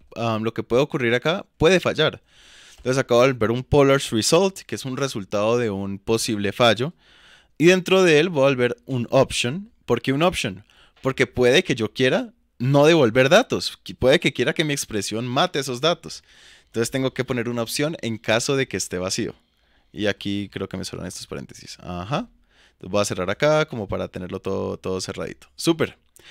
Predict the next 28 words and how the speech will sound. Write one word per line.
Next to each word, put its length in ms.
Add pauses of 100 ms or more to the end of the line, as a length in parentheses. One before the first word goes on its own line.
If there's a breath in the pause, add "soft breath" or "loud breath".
(140)
Entonces 220
acá 380 (100)
voy 160
a 40
coger 180
mi, 380
mi 160
month. 300 (200)
Voy 240
a 40
mapearlo 680 (160)
a 120
lo 120
pur. 400 (600)
Voy 260
a 140 (840)
coger 340
cada 180
una 200
de 60
las 140
series 720
que 140
están 320
dentro 360
de 60
una 160
expresión 800